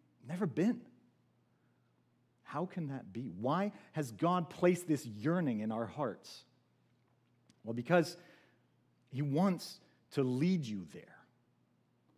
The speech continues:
So where is it exactly? What is this home that Isaiah is speaking of? 'Cause there's echoes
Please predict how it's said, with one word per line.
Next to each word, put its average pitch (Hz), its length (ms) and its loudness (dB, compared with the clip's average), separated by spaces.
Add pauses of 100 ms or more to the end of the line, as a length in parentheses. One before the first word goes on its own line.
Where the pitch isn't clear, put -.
(1040)
So 131 240 -4 (720)
where 139 220 0
is 147 160 -2
it 87 100 -10
exactly? - 480 -20 (1000)
What 151 200 4
is 175 220 6
this 135 160 0
home 156 380 -2
that 107 240 -2 (360)
Isaiah 127 340 2
is 110 120 -2
speaking 101 460 -10
of? - 160 -20 (1900)
'Cause 135 160 -2
there's 165 280 2 (100)
echoes 170 760 4